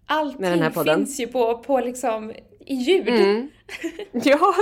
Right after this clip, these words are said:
Speaker 2: det finns det faktiskt. Går man tillbaka så här, eh, ja, men lite mer än ett år, då får man höra oss hur vi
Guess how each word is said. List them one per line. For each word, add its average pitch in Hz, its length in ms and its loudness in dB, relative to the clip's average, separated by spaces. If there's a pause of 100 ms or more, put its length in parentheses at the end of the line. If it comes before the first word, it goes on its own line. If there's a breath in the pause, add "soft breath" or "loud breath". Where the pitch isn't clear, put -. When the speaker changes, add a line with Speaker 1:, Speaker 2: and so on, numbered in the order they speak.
Speaker 2:
det 277 100 0
finns 233 380 -4
det - 160 -2
faktiskt. 196 380 -4
Går 214 80 2
man 202 120 4
tillbaka 202 460 -4
så 202 120 -2
här, 170 200 2 (520 loud breath)
eh, 190 80 -2
ja, 175 320 0
men 185 160 0
lite 180 180 -4
mer 170 400 0
än 165 140 -2
ett 160 240 -4
år, 160 380 -4 (200 soft breath)
då 185 100 -10
får 220 120 -10
man 226 160 0
höra 202 440 -2
oss - 280 -6
hur 170 60 -8
vi 165 260 -4